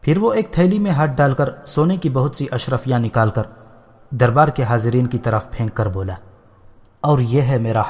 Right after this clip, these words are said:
حسب۔" درباری اشرفیوں پر ٹوٹ پڑے۔ ابن تباء البعلوی وہاں سے چپ چاپ باہر نکل گیا۔ یہ تھی عبید اللہ کی کامیابی کی اصل وجہ۔ اس کے علاوہ اس نے اس قسم کے عقیدے رائج کر دیے تھے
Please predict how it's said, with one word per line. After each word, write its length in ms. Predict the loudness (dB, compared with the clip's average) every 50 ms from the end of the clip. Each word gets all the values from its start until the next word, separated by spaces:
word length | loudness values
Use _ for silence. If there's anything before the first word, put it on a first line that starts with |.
| -4
حسب۔" 200 | -8 -8 -8 -10 -10 -10 -20 -20 -20 -20 -20 -20 _ -20 -20 _ _ _ -20 _ _ _ _ _ _ _ _ _ _ _ _ _ _ _ _ _ -8
درباری 500 | -6 2 4 4 6 8 6 6 6 4 0 0
اشرفیوں 480 | 0 0 0 0 0 0 -2 -2 0
پر 120 | 0 0 -2
ٹوٹ 320 | 0 0 -2 -2 -2 -2
پڑے۔ 180 | -6 -6 -6 -6 -10 -14 -20 -20 -20 -20 -20 -20 -20 -20 -20 -20 -20 -14 -4
ابن 280 | -4 -2 0 0 0 2
تباء 260 | 4 4 8 8 8
البعلوی 640 | 8 8 6 8 8 8 8 8 6 4 0 -2 -4 -6 -2
وہاں 240 | 4 4 4 4 4
سے 140 | 0 -2 -4
چپ 240 | -4 -4 -6 -4 0
چاپ 160 | 0 2 2 4
باہر 260 | 4 6 6 6 4 2
نکل 220 | 0 0 -2 -2 -2
گیا۔ 160 | -2 -4 -6 -10 -18 -20 -20 -20 -20 -20 -20 _ -20 _ _ _ _ _ _ _ _ _ _ _ _
یہ 220 | -6 2 4 4 4
تھی 200 | 4 0 -4 -2 -2
عبید 260 | 0 2 2 2 2
اللہ 160 | 2 4 4 4 4 4
کی 100 | -2 -4
کامیابی 520 | 0 0 0 2 2 2 2 2 2 0 -2
کی 180 | -2 -2 -6 -4
اصل 240 | -6 -4 -2 -2 -2 -2
وجہ۔ 200 | -4 -6 -6 -10 -12 -12 -18 -20 -20 -20 _ -20 -20 _ _ _ _ _ _ _ -6
اس 160 | -6 -6 2
کے 140 | 6 8 8
علاوہ 300 | 10 10 8 8 8 6 4
اس 160 | 4 -4 -2
نے 100 | -4 -4 -4
اس 160 | -6 -8 -4
قسم 280 | -4 -4 -2 0 -2 0
کے 140 | 0 2 0
عقیدے 380 | 0 0 0 0 2 2 2
رائج 240 | 2 2 0 0 -2
کر 140 | -2 -2 -2
دیے 220 | -2 -2 -4 -4
تھے 160 | -4 -6 -10